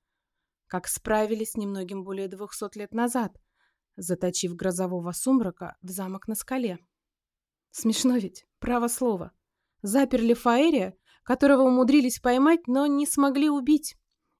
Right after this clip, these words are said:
и отпраздновали победу над сумеречными тварями. Понадеялись на нерушимую крепость своих заклинаний,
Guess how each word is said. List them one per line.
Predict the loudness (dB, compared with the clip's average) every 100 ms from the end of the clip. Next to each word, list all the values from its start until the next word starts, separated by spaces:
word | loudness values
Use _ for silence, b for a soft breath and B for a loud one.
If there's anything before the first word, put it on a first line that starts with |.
| -4
и |
отпраздновали | -2 0 2 4 6 4 2
победу | 2 0 2 2
над | 0 0 -4
сумеречными | -4 -2 -2 -6 -8 -8
тварями. | -6 -6 -4 -6 -10 -16 _ _ _ _ _
Понадеялись | 4 6 6 6 6 8 6 4 -2 0
на |
нерушимую | 4 4 4 2 4 6 6 4
крепость | 2 2 0 -4
своих | -2 -2 0
заклинаний, | -4 -4 2 4 4 2 -4 -8